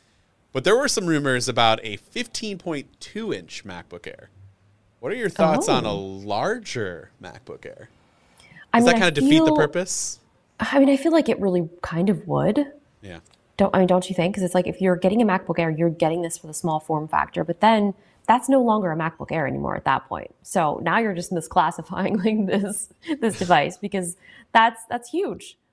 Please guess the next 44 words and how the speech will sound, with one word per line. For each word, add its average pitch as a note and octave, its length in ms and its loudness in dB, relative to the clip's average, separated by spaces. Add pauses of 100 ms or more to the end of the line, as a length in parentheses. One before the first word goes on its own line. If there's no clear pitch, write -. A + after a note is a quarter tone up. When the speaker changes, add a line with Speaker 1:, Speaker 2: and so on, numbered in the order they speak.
(100)
Speaker 2:
Like, A#3+ 120 -6
that B3+ 120 0
was, C4 120 -2
like, C4+ 140 -4
the C4+ 60 -6
MacBook B3 320 -8
Pros. C4+ 520 -6 (260)
I - 40 -8
mean, A3+ 140 0
even, B3 180 0
like, A#3+ 160 -4
the A3 60 -10
sixteen C4 380 -6
inch G3 180 -6
now A3 260 0
is F3+ 120 -2
a F3 40 0
massive D#3+ 480 -4
device. D3+ 460 -4 (180)
I - 60 4
mean, C4 100 4
if, - 140 -2 (720)
if A3+ 180 -6
there's A#3+ 160 4
a A3+ 40 2
fifteen A#3+ 380 0
inch, F3+ 280 0
that's A3 180 2
gonna A#3 120 2
be G#3+ 80 0
bigger G#3 400 -2
than F#3 380 2
the F#3 60 -6
fourteen A3 320 2
inch F#3 120 2
MacBook F3+ 360 -2 (460)
Pro. B3 260 2
So F3+ 420 0 (420)
how A#3+ 120 0
are D#4 60 6
you F4+ 80 6
still C#4 160 -2
gonna A#3+ 160 4
go, G#3 100 -2